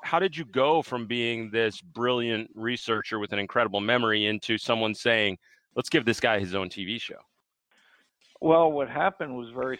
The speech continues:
Speaker 2: simple. One day I get called into an office, uh, and Mark Shapiro, who was the senior vice president at the time at E S P N, said, uh, "Do you know why you're here?" I said, "I assume it has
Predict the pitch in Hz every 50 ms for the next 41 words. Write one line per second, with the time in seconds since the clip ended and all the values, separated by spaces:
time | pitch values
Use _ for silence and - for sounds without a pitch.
0 | - - 156 160 151 - 92 85 90 101 113 127 135 123 131 123 123 120 117 110
1 | 113 113 113 117 110 - _ - - - 110 107 110 113 110 - 110 107 107 -
2 | - - 107 107 101 101 95 90 90 98 - - 120 - - - - _ _ _
3 | _ _ _ _ _ _ _ _ _ _ _ _ _ _ - - 107 107 107 107
4 | 107 107 107 110 - - 110 113 _ _ _ - - - _ _ _ _ _ _
5 | - 104 104 104 104 107 107 104 92 92 110 117 123 - - - - 110 - -
6 | - 139 139 123 113 107 107 101 90 92 107 110 107 98 92 95 107 98 98 107
7 | 101 90 - - - - - - 120 123 123 117 117 117 113 107 107 - - -
8 | - 120 123 120 113 113 113 98 - - - - - 95 104 113 107 101 98 98
9 | 98 95 98 - - _ - 98 101 101 95 104 131 139 _ _ _ _ _ _
10 | _ _ _ _ _ - _ _ _ - - - 123 120 120 113 113 - - 123
11 | 123 123 120 117 120 117 - - 120 117 117 117 120 117 117 120 123 123 127 120
12 | 139 180 208 208 160 113 - - - 131 123 123 - _ _ _ _ _ _ _
13 | _ _ _ _ - - 127 139 131 - - - 139 131 123 113 123 127